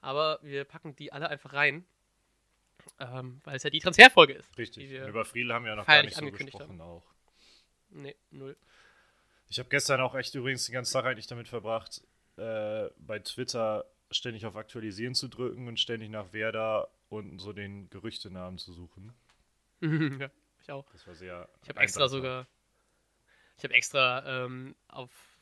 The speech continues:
Speaker 1: äh, auf der Twitter-App hab ich extra die Benachrichtigung für Werder eingestellt, damit ich eine Nachricht bekomme, sobald die irgendwas tweeten, damit ich, äh, sicher sein kann, dass es durch ist, ne? Und nicht nur so Gerüchte, sondern wirklich offiziell. Ich mein, man hat ja auch bei Sané gesehen, dass trotz, äh, ist, ist offiziell schon durch, also nicht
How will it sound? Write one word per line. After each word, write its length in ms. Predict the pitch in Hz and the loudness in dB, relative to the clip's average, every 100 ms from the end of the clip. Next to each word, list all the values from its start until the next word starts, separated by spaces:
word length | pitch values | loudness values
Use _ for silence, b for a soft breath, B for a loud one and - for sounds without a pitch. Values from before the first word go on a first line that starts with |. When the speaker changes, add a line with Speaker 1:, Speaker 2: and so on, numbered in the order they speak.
| - | -20
Speaker 1:
äh, 280 | 131 127 | -18 -16
auf 140 | 135 139 | -16 -6
der 180 | 135 127 | -4 -4
Twitter-App 540 | - 147 147 131 131 | 0 2 4 2 -2
hab 80 | 131 | -8
ich 140 | 127 | -8
extra 240 | 135 - 131 | -10 -8 -8
die 80 | 127 | -8
Benachrichtigung 640 | 131 131 131 139 135 127 | 0 2 2 -2 -12 -12
für 180 | - 127 | -10 -2
Werder 240 | 131 131 | 2 2
eingestellt, 480 | 127 123 - 127 127 | 0 -6 -8 -8 -8
damit 180 | 131 131 | -8 -10
ich 120 | - | -4
eine 100 | 135 | -2
Nachricht 200 | 131 - | -2 -6
bekomme, 300 | 147 - 131 | -16 -12 -12
sobald 320 | 123 131 139 | 0 2 2
die 60 | - | -2
irgendwas 260 | 139 135 | -12 -12
tweeten, 340 | - 147 135 139 b b b b | -10 -10 -10 -14 b b b b
damit 220 | - 135 | -12 -8
ich, 180 | 123 - _ _ | -8 -12 _ _
äh, 180 | 131 123 | -10 -8
sicher 240 | 127 127 127 | -8 -6 -4
sein 120 | 123 | -4
kann, 140 | 127 | -4
dass 120 | 127 | -10
es 60 | 117 | -10
durch 180 | 127 131 | -8 -8
ist, 160 | 143 | -8
ne? 160 | 139 139 | -8 -8
Und 80 | 147 | -10
nicht 140 | 131 - | -16 -14
nur 80 | |
so 140 | 131 123 | -12 -14
Gerüchte, 420 | - 131 - 131 | -4 -4 0 0
sondern 240 | 131 127 | 0 -8
wirklich 180 | 135 120 | -10 -10
offiziell. 480 | - 131 - 127 131 | -14 -12 0 2 2
Ich 80 | 135 | 8
mein, 180 | 170 151 b b b - | 8 8 b b b -2
man 80 | 139 | 4
hat 80 | |
ja 80 | 160 | 6
auch 40 | 123 | 6
bei 120 | 139 | 6
Sané 260 | 135 131 143 | 6 4 2
gesehen, 340 | 131 127 127 | 2 -2 -6
dass 180 | 127 - | -8 -10
trotz, 480 | - 131 - - - | -6 -6 -6 -10 -14
äh, 400 | - 127 127 127 b b b b _ - _ _ - | -14 -12 -12 -16 b b b b _ -20 _ _ -10
ist, 220 | 143 - | -6 -6
ist 140 | - | -6
offiziell 420 | 143 160 - 147 | -6 -4 2 2
schon 180 | - 135 | 2 -2
durch, 400 | 143 147 160 - | 0 0 0 -6
also 140 | 139 120 | -10 -12
nicht 180 | - | -16